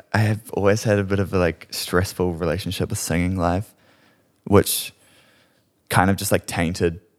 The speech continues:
the whole live experience for me, for the first bit at least. I feel like it's, it's been, like, a matter of practice for me kind of thing, just, like, being on stage a lot and, like,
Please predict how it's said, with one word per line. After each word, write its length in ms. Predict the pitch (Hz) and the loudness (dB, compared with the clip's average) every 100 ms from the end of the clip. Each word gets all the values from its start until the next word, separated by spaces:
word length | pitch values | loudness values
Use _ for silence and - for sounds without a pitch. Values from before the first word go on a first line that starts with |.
| _ _ _ | _ _ _
the 120 | - 90 | 0 4
whole 260 | 82 82 | 4 2
live 260 | 82 78 80 | 4 4 2
experience 540 | - - 73 98 117 | -2 0 2 2 0
for 160 | 139 120 | -2 2
me, 240 | 131 147 - _ _ _ - | 4 2 -2 _ _ _ -2
for 160 | - | 4
the 80 | 107 | 4
first 360 | - 90 107 - | 8 8 8 6
bit 120 | 156 | 4
at 80 | 147 | 6
least. 340 | 127 185 - | 6 4 0
I 100 | - | 0
feel 140 | 117 127 | 6 8
like 120 | 143 | 8
it's, 300 | 143 117 - - - _ _ _ _ - | 4 0 -6 -12 -20 _ _ _ _ -2
it's 100 | 113 | 4
been, 160 | 127 | 6
like, 140 | 135 135 | 6 4
a 40 | |
matter 260 | 113 101 107 | 4 6 4
of 180 | 113 | 2
practice 500 | - 82 90 131 160 | 4 4 4 2 0
for 140 | - 127 | -2 0
me 300 | 123 131 131 _ _ _ | 2 2 -2 _ _ _
kind 160 | - 107 | 0 0
of 60 | 107 | 2
thing, 240 | 101 104 | 0 0
just, 200 | 104 - | -2 0
like, 180 | 101 92 _ _ _ _ _ _ _ _ _ _ | 0 -2 _ _ _ _ _ _ _ _ _ _
being 240 | 98 101 95 | 4 4 4
on 100 | 95 | 0
stage 440 | - - 95 - | 0 0 0 -2
a 60 | 92 | 0
lot 340 | 95 95 87 | 2 2 0
and, 340 | 67 90 85 - - _ _ _ _ _ - - | -4 -6 -6 -10 -20 _ _ _ _ _ -20 -6
like, 420 | 92 82 - | -2 -2 -4